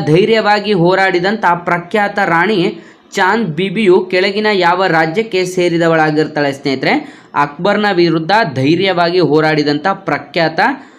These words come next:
ರಾಣಿ ಚಾಂದ್ ಬೀಬಿಯು ಈ ಕೆಳಗಿನ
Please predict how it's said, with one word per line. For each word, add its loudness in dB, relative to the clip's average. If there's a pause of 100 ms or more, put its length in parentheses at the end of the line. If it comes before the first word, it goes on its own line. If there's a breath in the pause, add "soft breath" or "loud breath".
(140 loud breath)
ರಾಣಿ 0
ಚಾಂದ್ -4
ಬೀಬಿಯು 0 (140)
ಈ -2
ಕೆಳಗಿನ 0